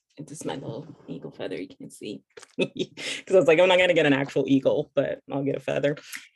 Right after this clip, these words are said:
Um, and that was, that was, like, what I could do. But, um, yeah, I mean, I think now every year is different. Um, I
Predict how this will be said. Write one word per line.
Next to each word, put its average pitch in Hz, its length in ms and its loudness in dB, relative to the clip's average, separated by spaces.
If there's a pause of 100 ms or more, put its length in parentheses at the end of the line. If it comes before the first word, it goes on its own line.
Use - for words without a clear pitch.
(280)
Um, 147 680 0 (300)
and 156 180 0
that 143 180 2
was, 135 680 0 (840)
that 147 100 0
was, 139 120 0
like, - 200 -2
what 143 240 -4
I 120 100 -2
could 139 200 -8
do. 135 380 -6 (140)
But, 139 380 2
um, 139 600 -8 (1700)
yeah, 202 240 4
I 127 60 2
mean, 160 140 4
I 165 80 2
think 180 260 -2
now 139 680 0 (1000)
every 170 260 2
year 156 680 0
is 160 420 -6
different. 190 540 -2 (440)
Um, 143 520 -2
I 143 260 0